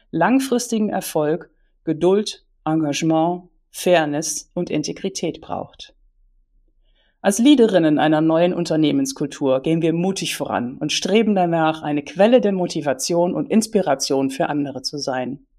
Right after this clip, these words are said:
Auf dass wir gemeinsam eine lebenswerte Zukunft schaffen. Für die Welt, für unsere Kunden und Kundinnen, für unsere Geschäftspartner und Geschäftspartnerinnen, für unsere Teammitglieder,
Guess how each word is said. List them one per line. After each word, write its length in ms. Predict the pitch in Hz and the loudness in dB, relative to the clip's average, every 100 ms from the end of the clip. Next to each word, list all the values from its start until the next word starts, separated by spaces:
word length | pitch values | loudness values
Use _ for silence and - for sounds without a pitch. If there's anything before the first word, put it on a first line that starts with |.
| _ _ _ _ _ - - | _ _ _ _ _ -20 -2
Auf 220 | 156 170 | 2 4
dass 240 | 208 220 240 | 4 2 2
wir 80 | 208 | 2
gemeinsam 640 | 185 151 147 151 147 151 | 4 2 2 2 0 0
eine 180 | 147 139 | -2 -4
lebenswerte 720 | 139 151 170 165 170 165 170 | 2 2 2 -2 -2 -2 -4
Zukunft 500 | 175 - 120 - - | -6 -6 -6 -6 -6
schaffen. 480 | - 120 - 135 _ _ - _ | -6 -6 -10 -14 _ _ -20 _
Für 160 | - 170 | -4 -2
die 160 | 160 | 2
Welt, 460 | 143 156 233 - - _ _ | 4 6 4 0 -14 _ _
für 200 | - 160 | -2 0
unsere 340 | 143 151 143 143 | 2 0 -2 -2
Kunden 340 | 175 170 175 | -2 -2 0
und 160 | 175 170 | -2 -2
Kundinnen, 720 | 202 202 202 202 214 214 - _ | -2 0 0 0 -2 -4 -12 _
für 140 | - 156 | 2 2
unsere 260 | 156 160 | 4 0
Geschäftspartner 760 | 165 - 147 - - 202 196 190 | -2 -2 -2 -4 0 2 4 2
und 80 | 180 | -2
Geschäftspartnerinnen, 1200 | 175 214 - - 185 185 175 165 165 165 160 _ _ | 0 -2 -2 0 0 2 0 0 2 0 -4 _ _
für 120 | - | 0
unsere 280 | 156 160 175 | 2 2 0
Teammitglieder, 1040 | 175 240 247 220 - 190 180 165 175 - | 0 2 2 2 -2 -2 2 2 0 -6